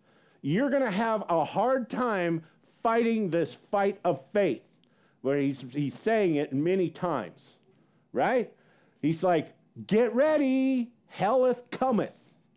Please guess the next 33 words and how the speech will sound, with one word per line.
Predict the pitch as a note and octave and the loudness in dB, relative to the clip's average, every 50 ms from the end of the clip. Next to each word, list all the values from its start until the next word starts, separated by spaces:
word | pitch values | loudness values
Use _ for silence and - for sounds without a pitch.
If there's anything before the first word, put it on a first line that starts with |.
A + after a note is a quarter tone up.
| _ _ _ _ _ _ _ _ _ _ _ _ - _ _ _ _ _ _ _ _ _ _ _ _ _ _ _ _ _ _ _ _ _ _ _ _ | _ _ _ _ _ _ _ _ _ _ _ _ -20 _ _ _ _ _ _ _ _ _ _ _ _ _ _ _ _ _ _ _ _ _ _ _ _
My | G#2+ G#2 G#2+ A2+ A2 | -8 -6 -4 -4 -4
best | B2+ G2 C3+ C3+ B2 - - | -2 0 -2 -2 -2 -4 -10
King | - - D3+ B2+ A2+ | -8 -6 -4 -4 -4
James | G2 - C3+ B2 A#2 A2 G#2+ G2 | -6 -6 -6 -4 -4 -6 -6 -4
English. | A#2 B2 B2 G#2+ G2 F#2+ F2 - | -4 -2 -2 -2 -4 -6 -6 -6
And | - C3+ A#2+ A2+ | -6 -6 -6 -4
he's | - E3+ D#3 - - | -4 -4 -6 -6 -10
telling | - - B3 C#4 D#4+ D4+ A#3 F#3+ D3+ | -6 -4 -2 0 2 2 2 2 0
us, | B2+ G#2 - - - - - - - - - - _ - C3 A#2 G#2+ A2 | -2 -4 -8 -12 -18 -18 -20 -20 -20 -20 -20 -20 _ -14 -14 -12 -12 -6
"Get | A#2+ F3 A#3+ A#3+ B3 B3 - _ _ | -2 0 2 2 2 0 -2 _ _
ready." | C#3 C3+ E3+ G#3+ G3+ F3+ D#3 C3+ | -6 -2 0 2 2 2 2 2
This | - G#3 G3+ - | 0 0 -2 -4
is | G3 | -4
the | - - - | -4 -2 0
only | A3+ C4 F4 D#4+ D#4+ D4 | 0 0 2 2 0 0
place | D4 - C4 C4 A#3 G#3 G#3 | 0 0 0 2 2 0 -2
God | - A3 G#3 G3+ F#3 - | -2 -2 -2 -2 -2 -4
says | - - G#3 F#3+ D#3 - - | -4 0 0 0 0 -2 -6
to | - D#3 C3+ - _ _ _ _ _ | -12 -12 -12 -12 _ _ _ _ _
fight. | B3 A3+ F3+ C#4 - | -6 -4 -4 -4 -2
It's | G3+ G#3 - | -4 -2 -2
a | B3 A3+ A#3 - _ _ _ | -4 -6 -6 -10 _ _ _
fight. | C#4+ C#4 C#4 A#3+ E3+ - _ - - _ _ _ _ _ _ - - _ | -2 0 0 0 -2 -4 _ -20 -20 _ _ _ _ _ _ -20 -10 _
How | - | -2
many | C#4+ E4+ D#4+ D4+ | 0 2 2 2
of | C#4+ | 2
you | D4 | 2
understand, | C#4+ C#4 C4 G#3+ - - C4+ B3+ A#3+ | 2 2 0 -2 0 0 2 2 4
ever | F#3+ G3 G#3 G3+ A3 | 2 2 2 2 0
been | G3 D#3+ G3+ G#3+ A#3+ B3 | 0 0 0 0 2 2
in | B3 A#3+ A#3 | 0 0 0
a | A3 | -2
fight? | - - B3+ A3+ E3+ A#2 - - | -2 -2 0 0 0 0 -2 -6